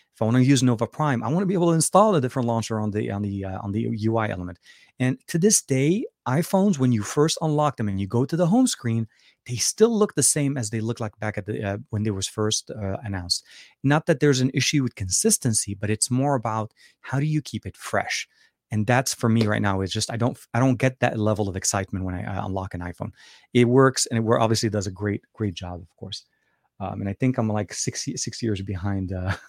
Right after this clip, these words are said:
<laughs> Greg, I love that. T K, T K Yummy Juice. Yes, always, always. Geeky Nassim, good morning. Hope you, hope you guys are doing well. Yes, man. We're, um, it's a good day. It's a good day. October ninth,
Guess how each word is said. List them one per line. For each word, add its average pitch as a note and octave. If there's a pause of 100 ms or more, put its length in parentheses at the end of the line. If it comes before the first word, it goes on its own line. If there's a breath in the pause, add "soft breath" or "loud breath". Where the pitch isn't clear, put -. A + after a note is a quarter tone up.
<laughs> C#3+ (2000 loud breath)
Greg, C#3
I C#3
love C#3
that. B2
T C#3+
K, C3
T B2+
K B2
Yummy A#2
Juice. A2+
Yes, A2
always, B2
always. A2
Geeky C#3+
Nassim, A#2+ (380 loud breath)
good B2+
morning. C3+
Hope C3
you, B2
hope B2
you B2
guys A#2
are A2+
doing A#2
well. A#2+
Yes, A2+
man. G#2
We're, A#2+ (240)
um, A#2+ (100)
it's -
a F#3
good F3+
day. G#2+
It's G2+
a D3
good C3+
day. F#2
October D#3
ninth, C#3+